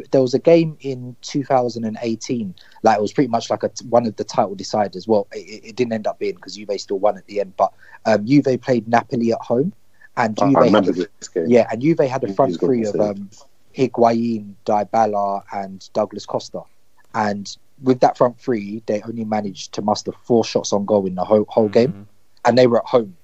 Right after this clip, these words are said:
Speaker 1: to Napoli. Napoli had,
Speaker 3: Mm-hmm.
Speaker 1: like, twelve shots, dominated possession, ended up obviously rightfully deserving to win the game. But that just kind of shows, like, you know, that sort of inherent caution. And this is with a very good team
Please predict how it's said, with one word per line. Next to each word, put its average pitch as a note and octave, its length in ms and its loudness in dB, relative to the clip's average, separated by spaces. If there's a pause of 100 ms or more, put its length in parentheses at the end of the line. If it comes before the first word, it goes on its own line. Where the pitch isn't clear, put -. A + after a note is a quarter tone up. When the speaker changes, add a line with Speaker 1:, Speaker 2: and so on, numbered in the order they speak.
(160)
Speaker 1:
to - 100 -8
Napoli. G2+ 380 -10
Napoli A2 300 -4
had, G#2+ 120 -2
Speaker 3:
Mm-hmm. G#2 60 -8
Speaker 1:
like, F#2+ 180 -6
twelve A2 280 -4
shots, - 260 -4 (240)
dominated A2 440 0
possession, G#2 440 -4
ended A2+ 220 -2
up G#2 140 -2 (140)
obviously G2+ 380 -6
rightfully A2 480 2
deserving G2 460 -2
to - 120 -8
win G2+ 140 0
the G2 100 -6
game. G2+ 280 2 (320)
But - 80 6
that C#3+ 140 4
just C#3 120 -8
kind C#3+ 180 -6
of A#2 80 -14
shows, A#2 400 -4
like, G2+ 220 -4
you A2+ 80 -8
know, A#2+ 160 0
that B2 260 -2
sort A#2 280 -10
of F#2+ 40 -16
inherent A#2+ 440 -4
caution. A#2+ 420 -4 (280)
And C#3 100 -2
this D#3+ 160 2
is D3 80 -4
with C3 120 0
a A#2 60 4
very A#2 320 4
good G#2 160 -8
team - 240 0